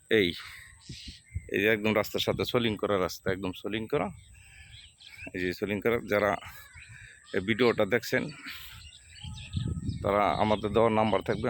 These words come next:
আমাদের প্রতিনিধি থাকবে। এটা হচ্ছে প্লটটা হচ্ছে ছেচল্লিশ নং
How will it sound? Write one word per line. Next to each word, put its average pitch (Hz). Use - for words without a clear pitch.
আমাদের 98
প্রতিনিধি 107
থাকবে। 110
এটা 101
হচ্ছে 104
প্লটটা 107
হচ্ছে 110
ছেচল্লিশ 127
নং 110